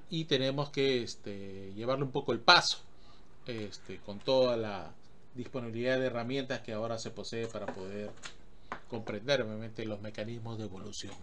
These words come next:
¿no? <clears throat> Bien, eh, quizás una de las primeras <clears throat> cosas que deberíamos nosotros saber es, para un tema evolutivo, <clears throat> tenemos que ubicarnos en el espacio y tiempo,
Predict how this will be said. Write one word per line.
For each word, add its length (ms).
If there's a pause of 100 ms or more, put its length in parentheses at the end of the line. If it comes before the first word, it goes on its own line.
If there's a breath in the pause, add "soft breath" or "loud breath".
¿no? 120 (120)
<clears throat> 1400
Bien, 440
eh, 1600 (2500 soft breath)
quizás 300
una 140
de 60
las 120
primeras 880
<clears throat> 1080
cosas 420
que 120
deberíamos 600
nosotros 600
saber 480
es, 300
para 200
un 140
tema 340
evolutivo, 840 (240)
<clears throat> 260
tenemos 320
que 80
ubicarnos 580
en 100
el 100
espacio 380
y 40
tiempo, 420